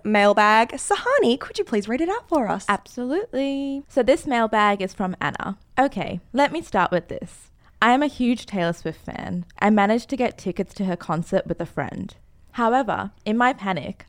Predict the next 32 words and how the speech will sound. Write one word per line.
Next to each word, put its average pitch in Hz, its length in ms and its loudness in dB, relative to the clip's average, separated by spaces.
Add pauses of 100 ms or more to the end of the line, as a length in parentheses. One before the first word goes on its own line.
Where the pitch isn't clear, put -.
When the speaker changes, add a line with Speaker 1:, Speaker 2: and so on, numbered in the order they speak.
Speaker 2:
I 196 100 4
accidentally 240 580 0
bought 185 360 2
four 196 280 0
tickets - 600 -10
in 196 160 0
two 214 220 0
different 208 380 -2
areas 156 580 -4
when 190 140 0
I 190 240 4
only 190 340 -2
actually 185 460 -6
needed 160 420 -6
two 151 180 -6
tickets. - 680 -14 (880)
Long 277 280 2
story 226 340 0
short, - 460 -4 (320)
I 190 80 4
now 202 240 2
have 247 240 -8
two 220 320 -2
extra 185 320 -4
tickets 170 480 -6
I 170 80 2
want 170 180 0
to 180 60 -2
sell 160 260 -2
at - 160 -4
face 165 260 -6
value 139 460 -4